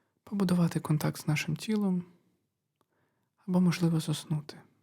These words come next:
Ви можете робити цю медитацію, коли вам зручно,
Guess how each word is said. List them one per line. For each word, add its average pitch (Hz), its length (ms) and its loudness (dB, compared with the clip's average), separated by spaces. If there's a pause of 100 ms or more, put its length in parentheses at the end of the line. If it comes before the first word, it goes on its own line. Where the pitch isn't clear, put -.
(1600)
Ви 247 60 4
можете 233 280 4
робити 180 280 4
цю - 160 0
медитацію, 165 680 0
коли 175 200 0
вам 151 180 4
зручно, 175 560 -2